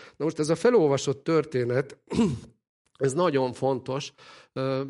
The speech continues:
mert látjuk azt, tehát abból is látjuk ezt, hogy ez egy mennyire súlyos sztori, és hogy valamit kezdeni kell vele, hogy, hogy mind a három szinoptikus együttlátó evangélium hozza ezt a történetet.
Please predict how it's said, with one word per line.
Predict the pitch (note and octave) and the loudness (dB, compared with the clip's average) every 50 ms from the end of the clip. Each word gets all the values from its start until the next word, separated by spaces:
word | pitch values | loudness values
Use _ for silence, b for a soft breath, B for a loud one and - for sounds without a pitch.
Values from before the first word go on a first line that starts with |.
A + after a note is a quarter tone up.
| D#3 D#3 | -8 -6
mert | C#3 D3 C#3+ C#3+ | -2 0 0 2
látjuk | D#3+ F3+ F3 E3 - - A#2+ - | 2 0 0 -2 -4 -6 -8 -6
azt, | D#3 C#3+ C#3+ - - - - | -4 -4 -4 -6 -10 -14 -10
tehát | - C#3 - D#3+ | -10 -6 -2 -2
abból | D#3 D3+ D#3 C#3 | -2 0 0 -2
is | B2+ - | -2 -2
látjuk | - C#3+ C3+ C3+ C3+ - C#3+ C3+ - | 0 0 0 0 -2 -4 -10 -10 -8
ezt, | C#3+ A#2+ - - | -8 -8 -6 -6
hogy | C3+ C3 | -6 -4
ez | C3 B2+ | -4 -4
egy | C3 | -2
mennyire | C3 C3+ C#3 C#3+ C3+ C3 B2+ B2 B2+ | -2 -2 -2 -2 -2 -2 -2 -4 -4
súlyos | - - - - D3 C#3+ C3 B2 B2+ B2 - | -6 -8 -8 -6 -2 -2 0 0 -2 -2 -6
sztori, | - - - - - - C3+ C3 C3+ | -10 -14 -14 -12 -8 -6 -4 -2 -2
és | B2 A#2 A#2+ - - | -2 -4 -4 -6 -6
hogy | C3 B2 | -4 -4
valamit | B2+ C3+ C3 B2 C3 A#2+ - | -2 -2 -2 -2 -4 -8 -8
kezdeni | - D3 C#3 B2 B2+ A#2+ B2 B2 | -8 -8 -6 -6 -4 -6 -6 -6
kell | - C3 B2+ A#2+ | -6 -6 -6 -4
vele, | B2 C3 C#3 | -2 -2 -2
hogy, | C3+ C3 C3+ C3+ C3 B B B B B B B B | 0 0 0 -2 -4 B B B B B B B B
hogy | - C3+ C3+ | -6 -4 0
mind | D#3+ F#3 G3 | 2 2 4
a | F#3 D#3 | 4 2
három | C#3+ D3+ D3+ D3+ C#3+ C#3 C#3 C3+ C3+ | 4 2 2 2 2 0 0 -2 -2
szinoptikus | B2+ - - D3+ C#3 C#3 C3+ C3+ C#3 C#3 - - A#2+ - | -4 -4 -2 0 2 2 0 0 -2 -6 -4 -4 -4 -2
együttlátó | - D#3+ C#3 C3+ B2+ C3 B2+ - B2+ B2 B2 B2+ B2 - C3 | 0 0 0 0 -2 -6 -4 -2 -2 -2 -2 -4 -4 -4 -4
evangélium | B2 C3+ B2 B2 C3 B2 A#2+ B2 B2 A#2+ B2 A#2+ A2+ | -2 -2 -2 -2 -4 -4 -2 -2 -2 -2 -2 -4 -4
hozza | A2 B2 B2 A2+ G#2+ A#2+ | -4 -4 -4 -4 -6 -6
ezt | A#2+ A#2 - - - | -8 -8 -8 -12 -14
a | - A#2 | -16 -16
történetet. | - - A#2 A2 - - C3 C3+ - - - - C#3+ C#3 _ _ | -10 -10 -10 -10 -10 -12 -16 -14 -14 -16 -16 -14 -16 -16 _ _